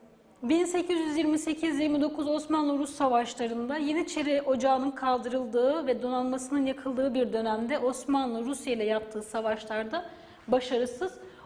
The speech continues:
olmuştur. Şimdi bin sekiz yüz yirmi sekiz yirmi dokuz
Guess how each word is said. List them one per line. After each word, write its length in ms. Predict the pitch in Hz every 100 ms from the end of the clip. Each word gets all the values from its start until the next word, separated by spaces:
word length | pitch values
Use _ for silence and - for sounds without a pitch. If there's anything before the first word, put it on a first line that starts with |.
| -
olmuştur. 600 | 285 302 302 - 240 208 - - - - -
Şimdi 260 | - 262 247
bin 140 | 311
sekiz 420 | 302 330 339 320
yüz 160 | 320 302
yirmi 240 | 320 311
sekiz 560 | 302 330 - 320 - - - - - - _ - -
yirmi 300 | 285 302 285
dokuz 540 | 302 - 302 285 -